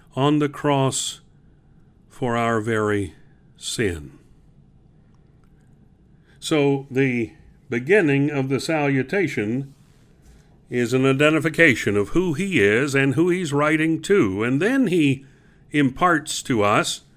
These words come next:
grace and peace. He says it this way, "Grace and peace be multiplied unto you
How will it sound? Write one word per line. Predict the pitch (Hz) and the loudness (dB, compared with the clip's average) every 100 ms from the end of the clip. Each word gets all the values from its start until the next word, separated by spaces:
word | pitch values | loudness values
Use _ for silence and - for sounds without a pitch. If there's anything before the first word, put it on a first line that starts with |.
| - _ - - _ | -20 _ -20 -20 _
grace | - 180 135 101 - - - - _ - - - - _ _ 120 | -4 2 2 2 -4 -10 -12 -18 _ -20 -20 -20 -20 _ _ -4
and | 123 131 - | -2 -4 2
peace. | 147 - - - - - _ _ _ _ _ _ _ _ - - - - | 4 4 0 -8 -10 -16 _ _ _ _ _ _ _ _ -20 -20 -20 -8
He | 160 | 0
says | 196 185 | 2 2
it | 165 165 | 0 0
this | 170 139 | -2 -2
way, | 110 123 | -2 0
"Grace | 135 165 - | 0 0 -2
and | 180 | -4
peace | 156 143 135 - | -2 -2 -2 -4
be | 110 123 | -4 -2
multiplied | 110 113 151 196 196 185 - 160 156 151 147 | -2 -2 -2 -2 -4 -8 -4 -4 -2 -4 -4
unto | 147 175 147 | -4 -4 -6
you | 190 180 185 120 95 104 165 175 | -8 -2 2 2 0 -2 -2 -4